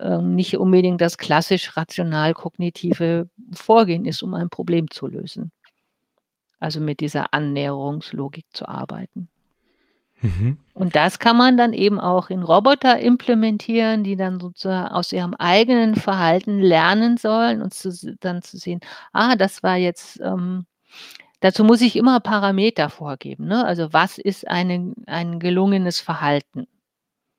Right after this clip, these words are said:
Speaker 1: Das ist ganz wichtig, aber wo dann der Roboter sozusagen selber abgleichen kann, ob, also heute gibt's da ganz ba-, banale Lösungen, um es einfacher zu machen. Wenn bei V W an,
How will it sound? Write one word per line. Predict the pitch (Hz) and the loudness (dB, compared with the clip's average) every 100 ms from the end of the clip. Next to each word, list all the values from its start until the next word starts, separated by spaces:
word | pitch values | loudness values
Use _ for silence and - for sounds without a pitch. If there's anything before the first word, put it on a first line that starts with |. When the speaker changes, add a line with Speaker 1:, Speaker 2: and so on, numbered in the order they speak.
| _ _ | _ _
Speaker 1:
Das | - 156 | -8 -6
ist | 165 - | -6 -6
ganz | 156 156 | -8 -4
wichtig, | 185 247 - 294 269 | 0 0 0 -2 -2
aber | - 190 175 175 | -2 2 2 2
wo | 175 | 2
dann | 175 180 180 - - - | 2 0 -2 -10 -20 -6
der | 180 170 | -2 2
Roboter | 160 180 196 196 190 180 | 4 6 6 4 2 0
sozusagen | 180 175 - 180 180 175 175 | -2 -6 -6 -2 2 2 0
selber | 170 170 196 226 214 - | 2 6 6 6 4 2
abgleichen | - - 185 165 165 170 185 | 0 -2 -2 0 0 -2 -10
kann, | - - 175 196 240 - - - - - _ | -12 -6 -2 -2 -4 -6 -20 -20 -20 -20 _
ob, | - 180 190 _ - - | 2 4 4 _ -20 -8
also | 185 185 | -4 -2
heute | 175 220 254 | 2 4 4
gibt's | 214 - | 0 0
da | - | 2
ganz | 202 180 196 | 2 2 0
ba-, | - 180 | -2 -4
banale | 180 170 170 156 156 175 | -2 -4 -4 -2 0 2
Lösungen, | 151 156 196 165 143 | 2 2 2 0 -2
um | 147 | -4
es | 156 - | -6 -8
einfacher | - 165 202 202 185 180 | -4 -2 2 2 2 0
zu | - 180 | -2 -2
machen. | 165 165 - 175 170 170 - - - | -2 -4 -4 -4 -4 -6 -10 -20 0
Wenn | 180 180 175 | 2 4 4
bei | 170 175 | 6 6
V | 175 175 170 165 | 4 2 0 2
W | 175 202 208 196 | 2 2 2 0
an, | - 175 175 180 185 | -2 -4 -2 -4 -6